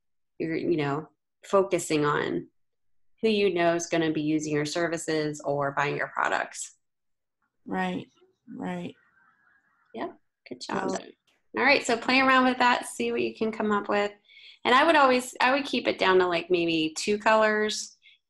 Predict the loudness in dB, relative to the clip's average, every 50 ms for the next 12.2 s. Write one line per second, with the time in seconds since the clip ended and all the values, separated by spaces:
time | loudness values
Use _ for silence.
0 | _ _ _ _ _ 0 2 2 2 2 2 4 4 4 4 2 -2 -2 -2 0
1 | 0 0 -2 -4 -4 -6 _ -6 -4 -2 -2 -2 -2 -4 -6 -8 -8 -8 -8 -8
2 | -8 -8 -8 -8 -8 -8 -8 -2 0 0 0 0 0 0 0 0 0 -2 -2 -4
3 | -4 -6 -8 -12 -18 _ _ _ _ _ _ -6 -4 -4 -4 -2 -2 -2 -2 0
4 | -2 -4 -4 -6 -6 -6 -8 -10 -10 -8 -8 -8 -8 -8 -8 -8 -8 -10 -10 -14
5 | _ _ 0 0 0 2 2 2 2 0 0 -2 -8 -14 _ _ _ _ _ _
6 | _ -6 -4 -2 -2 -2 -4 -4 -4 -2 -2 0 0 0 0 0 0 0 0 -2
7 | -2 -4 -4 -2 -2 -2 0 0 -2 -2 -4 -4 -6 -4 -2 -2 -4 -4 -4 -2
8 | -2 -2 -2 -2 -2 -2 -2 0 -2 -2 0 0 0 -2 -2 -4 -8 -16 _ _
9 | _ -10 -8 -4 -2 0 -2 -2 -2 -6 _ -12 -8 -8 -8 -8 -8 -8 -6 -4
10 | -2 -2 -2 -2 -2 -2 -4 -4 -4 -4 -6 -6 -8 -8 -6 -4 -4 -4 -4 -6
11 | -10 _ _ _ _ _ _ _ _ _ _ _ _ _ _ -12 -6 -6 -6 -4
12 | -4 -4 -4